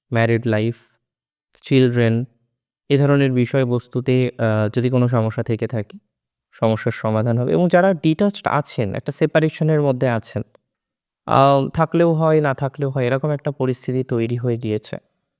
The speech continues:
একটু আশা রাখুন, একেবারে আশা হত করার দরকার নেই। বা দেখুন, যখন চারদিকে অনেক সময় দেখা যায় হবে না, আর যেখানে হবে না, না, সেখানে অপশন থাকে না আমাদেরও, যে বলতে হয় যে, "না,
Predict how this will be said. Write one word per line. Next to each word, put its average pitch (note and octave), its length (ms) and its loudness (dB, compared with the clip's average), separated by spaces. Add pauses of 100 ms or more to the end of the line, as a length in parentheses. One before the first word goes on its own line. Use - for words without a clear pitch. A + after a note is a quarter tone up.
(480)
একটু F3 280 -2
আশা D3+ 340 -2
রাখুন, - 420 -10
একেবারে D#3+ 460 2
আশা D3+ 280 -2
হত D3 240 -4
করার D3 300 -2
দরকার C3+ 300 -2
নেই। A3 100 -2
বা A3 60 0
দেখুন, A3+ 220 2
যখন D#3 300 0
চারদিকে D#3+ 600 0
অনেক E3 180 -2
সময় E3 200 -6
দেখা C#3 280 0
যায় E3 240 0 (400)
হবে C#3+ 320 2
না, D2+ 200 -8
আর - 140 -6
যেখানে A3 300 2 (100)
হবে D#3 300 4
না, A#3+ 140 4
না, C3+ 120 2
সেখানে G3+ 420 -2 (500)
অপশন - 380 2
থাকে B2+ 240 -4
না A2+ 80 0
আমাদেরও, A2+ 340 0
যে C3+ 120 -4
বলতে C#3+ 340 0
হয় A#2+ 160 -2
যে, A2+ 120 -4
"না, A2 180 -2